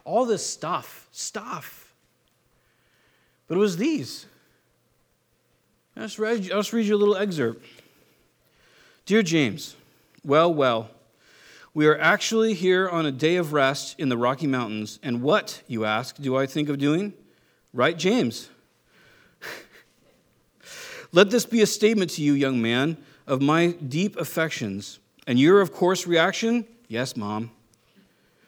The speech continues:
then she goes on and just talks about the trip, that they go to, like, a, what do you call this, uh, salt baths or whatever, and they kinda do some stuff together, her and her husband. And then she ends it with this.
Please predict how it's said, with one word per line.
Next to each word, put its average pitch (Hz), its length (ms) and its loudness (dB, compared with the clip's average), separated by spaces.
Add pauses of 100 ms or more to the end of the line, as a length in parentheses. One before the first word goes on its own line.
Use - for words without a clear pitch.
(580)
then 147 120 0
she 170 140 -4
goes 156 160 -2
on 160 120 -2
and 135 80 -2
just 127 140 -8
talks 135 200 -4
about 127 120 -6
the 120 80 -8
trip, - 380 -6 (200)
that 120 140 -14
they 117 80 -6
go 120 180 -2
to, 113 220 -2 (480)
like, 113 180 -10
a, 104 240 -8 (2500)
what - 80 -12
do - 20 -10
you 110 80 -8
call 110 160 -6
this, 104 140 -6 (100)
uh, 104 300 -6
salt 127 360 -6
baths 113 360 -6
or 117 60 -10
whatever, 110 340 -6
and 107 80 -10
they 104 60 -12
kinda 107 200 -14
do 107 160 -10
some 107 160 -12
stuff - 240 -12
together, 123 380 -16 (960)
her 139 100 2
and 120 100 4
her 104 80 -4
husband. 104 420 -8 (800)
And 147 100 6
then 156 80 4
she 165 160 0
ends 165 120 2
it 160 60 0
with 139 120 -6
this. - 360 -2